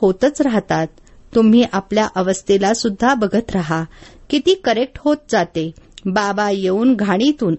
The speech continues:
अर्थात विकारातून काढतात. जितके जे अनेकांना काढण्याची सेवा करतील तितके उच्चपद प्राप्त करतील. तुम्हा मुलांना तर एकदम शीरखंड होऊन राहिले पाहिजे. सतयुगापेक्षा देखील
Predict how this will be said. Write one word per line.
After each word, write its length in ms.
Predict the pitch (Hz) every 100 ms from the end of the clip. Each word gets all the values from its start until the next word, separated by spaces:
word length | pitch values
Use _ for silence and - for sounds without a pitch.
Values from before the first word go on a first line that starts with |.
| -
अर्थात 360 | 226 233 277 302
विकारातून 640 | 202 196 190 190 202 277 302
काढतात. 520 | 247 175 175 185 160 - _ - - 190
जितके 420 | 277 285 - 392
जे 220 | 302 320 302
अनेकांना 640 | 208 208 208 226 226 254
काढण्याची 720 | 277 247 202 190 196 190 269
सेवा 400 | 285 - 185 196
करतील 680 | 202 269 311 311 180 160 -
तितके 400 | 240 - - 311 285
उच्चपद 520 | 233 - - 214 262 302
प्राप्त 380 | - 180 175 - 269
करतील. 420 | 302 233 - 147 147 - - - -
तुम्हा 320 | 277 285 381
मुलांना 460 | 320 220 214 208
तर 200 | 208 240 240
एकदम 360 | 208 202 240 294
शीरखंड 760 | 294 - 254 285 349 - 254 247
होऊन 320 | 269 247 277
राहिले 360 | 269 208 208 269
पाहिजे. 500 | 277 220 160 170 151 - - - -
सतयुगापेक्षा 1040 | - 277 269 330 330 349 262 214 - 254
देखील 460 | 233 269 294 202